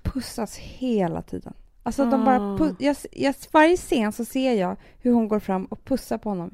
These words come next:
Speaker 1: jätte, jätte,
Speaker 2: Åh,
Speaker 1: jättemycket.
Speaker 2: gud, vad härligt.
Speaker 1: Ja, men det är så fantastiskt att se, för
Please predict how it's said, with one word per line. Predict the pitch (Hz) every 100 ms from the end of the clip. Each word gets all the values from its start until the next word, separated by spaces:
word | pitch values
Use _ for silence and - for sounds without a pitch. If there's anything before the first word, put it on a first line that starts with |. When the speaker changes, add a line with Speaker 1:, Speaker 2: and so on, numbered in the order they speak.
| 226
Speaker 1:
jätte, | 208 214 233 185 - -
jätte, | 170 170 - 165
Speaker 2:
Åh, |
Speaker 1:
jättemycket. | 165 - 254 240 190
Speaker 2:
gud, | 190
vad | 185
härligt. | 185 170 151 160 160 - -
Speaker 1:
Ja, | 294
men | 302
det | 294
är | 370
så | 339
fantastiskt | - 311 - 330 - 277
att | 262
se, | 349 277
för | 240